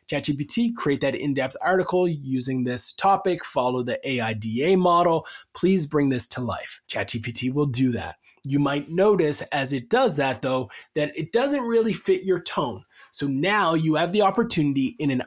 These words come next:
isolated part within your chat G P T experience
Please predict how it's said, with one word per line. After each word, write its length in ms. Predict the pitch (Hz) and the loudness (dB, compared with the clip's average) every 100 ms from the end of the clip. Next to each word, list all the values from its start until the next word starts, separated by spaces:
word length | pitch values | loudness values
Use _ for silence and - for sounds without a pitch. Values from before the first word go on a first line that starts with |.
| - | 0
isolated 600 | 170 185 190 190 190 190 | 0 2 4 6 4 2
part 300 | - 131 127 | 0 0 -2
within 280 | 123 147 147 | -4 0 2
your 100 | 160 | 2
chat 260 | 156 143 | 2 0
G 100 | 156 | -2
P 160 | 143 147 | -2 -4
T 340 | - 143 143 - _ | 0 0 0 -4 _
experience 840 | 117 - - 233 214 151 135 120 | -8 -8 -2 2 4 2 -2 -6